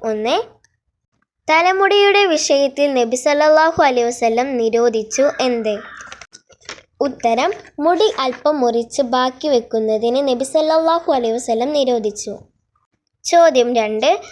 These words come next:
നബി സല്ലല്ലാഹു അലൈഹി വസല്ലം പറയുന്നു, "രണ്ട് അനുഗ്രഹങ്ങളിൽ മിക്കയാളുകളും വഞ്ചിതരാണ്.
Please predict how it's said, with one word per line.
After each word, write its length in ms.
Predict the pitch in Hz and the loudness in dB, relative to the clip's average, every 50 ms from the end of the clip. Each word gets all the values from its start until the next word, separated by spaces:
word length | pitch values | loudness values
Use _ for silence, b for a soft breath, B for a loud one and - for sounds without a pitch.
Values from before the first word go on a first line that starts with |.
| B B B 320 | B B B -2
നബി 180 | 339 311 392 403 | 0 0 0 0
സല്ലല്ലാഹു 720 | - - 427 427 427 427 415 415 415 415 427 440 427 392 | 0 2 2 4 4 4 4 4 2 2 2 2 2 2
അലൈഹി 240 | 359 330 311 294 | 4 4 4 4
വസല്ലം 460 | 294 302 - 294 269 254 254 262 254 254 | 2 2 0 0 0 2 0 0 0 0
പറയുന്നു, 560 | 240 226 220 214 214 214 220 226 254 320 381 B B B B B _ - | 0 0 0 -2 -4 -4 -2 0 0 0 -2 B B B B B _ 0
"രണ്ട് 320 | 277 320 330 339 359 381 403 | 0 2 2 2 2 2 2
അനുഗ്രഹങ്ങളിൽ 840 | 370 339 330 320 269 294 294 320 330 302 302 302 302 302 302 302 285 | 4 2 2 2 2 0 2 2 0 0 0 2 2 2 2 2 2
മിക്കയാളുകളും 1000 | 262 247 240 247 - - 339 330 311 277 262 254 254 247 247 247 254 254 247 240 | 0 -2 -2 -2 2 4 4 4 6 4 2 2 2 2 2 2 2 0 -2 -2
വഞ്ചിതരാണ്. 800 | 233 220 220 233 226 262 277 240 240 240 226 214 208 208 208 | -4 -2 -2 -2 -2 -2 0 2 0 0 0 -4 -4 -8 -8